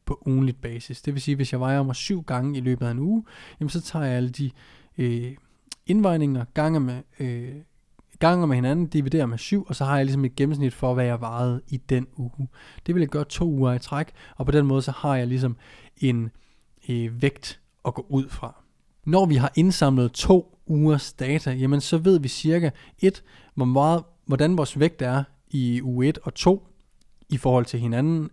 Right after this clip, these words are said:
Er, tager vi på fra uge til uge? Er vores vægt, øh, uændret fra uge til uge, eller taber vi os fra uge til uge? Hvis vi samtidig tracker vores mad så godt vi nu kan, ikke at vi nødvendigvis behøver at sætte nogle kalorier,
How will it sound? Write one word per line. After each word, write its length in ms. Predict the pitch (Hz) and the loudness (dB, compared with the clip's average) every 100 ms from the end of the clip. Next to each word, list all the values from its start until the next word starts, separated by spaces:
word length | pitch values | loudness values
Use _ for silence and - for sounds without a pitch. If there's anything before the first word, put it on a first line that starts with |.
| - | -6
Er, 340 | 123 117 117 | -4 -2 -4
tager 220 | 117 131 | -6 -6
vi 60 | 120 | -6
på 200 | - 175 | -2 -2
fra 100 | 147 | -2
uge 140 | 143 | -4
til 120 | 139 143 | -2 -2
uge? 200 | 147 147 - - - _ - - - | 0 -2 -10 -20 -20 _ -20 -20 -10
Er 120 | - | -4
vores 240 | 123 120 120 | -2 -2 -2
vægt, 240 | 131 131 | -4 -4
øh, 400 | 156 123 117 143 - | -10 -10 -10 -10 -2
uændret 400 | 190 190 160 147 | 2 4 2 -2
fra 80 | 151 | -4
uge 80 | |
til 120 | 151 147 | -4 -4
uge, 120 | 139 | -4
eller 100 | 127 | -4
taber 340 | - 135 127 | -6 -6 -6
vi 140 | 120 123 | -8 -12
os 120 | - | -12
fra 100 | 127 | -10
uge 100 | 120 | -10
til 120 | - | -8
uge? 160 | 127 131 - - - - | -8 -10 -14 -20 -20 -4
Hvis 160 | 151 160 | -2 -2
vi 60 | |
samtidig 540 | 147 - 165 175 151 135 | -4 -4 -6 -2 -2 -2
tracker 380 | - 147 165 | -4 -4 -2
vores 360 | 127 117 117 - | -2 -4 -8 -8
mad 260 | 131 127 156 | -2 0 0
så 120 | 139 | -2
godt 220 | - 160 | -4 -4
vi 60 | - | -4
nu 120 | 120 | -6
kan, 260 | - 185 185 - | -6 -4 -4 -4
ikke 200 | 170 175 | -2 0
at 100 | 127 | 0
vi 60 | |
nødvendigvis 600 | 123 127 131 143 143 131 | 2 2 2 2 2 0
behøver 340 | 131 131 131 117 | -2 0 0 -2
at 60 | |
sætte 280 | - 151 - | -4 -6 -4
nogle 140 | 131 | -4
kalorier, 380 | 120 139 196 180 | -4 -4 -4 -4